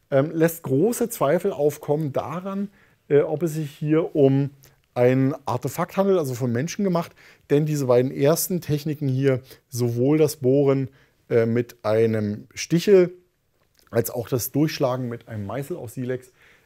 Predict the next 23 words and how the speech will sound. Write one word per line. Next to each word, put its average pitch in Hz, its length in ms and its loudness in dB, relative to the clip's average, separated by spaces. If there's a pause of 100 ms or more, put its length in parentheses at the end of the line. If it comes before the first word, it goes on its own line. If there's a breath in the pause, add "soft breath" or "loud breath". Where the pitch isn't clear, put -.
(160 soft breath)
ähm, 123 280 -4
führen 170 540 -2
nicht, - 400 -6 (440 soft breath)
äh, 127 200 0
zu 127 160 -12
solchen 113 400 -4
Marken 135 440 -8
im 127 120 -10
Knochen, 117 400 -4 (320 soft breath)
wie - 80 -6
wir 110 60 -2
sie 117 100 0
erwarten 117 480 -2
würden, 117 280 0
wenn 110 160 -2
wir 110 160 -2
es - 240 -6
da 104 200 -2
zu - 160 -14
tun 120 160 -6
hätten 110 160 -8
mit 107 180 -10
einer, 101 400 -4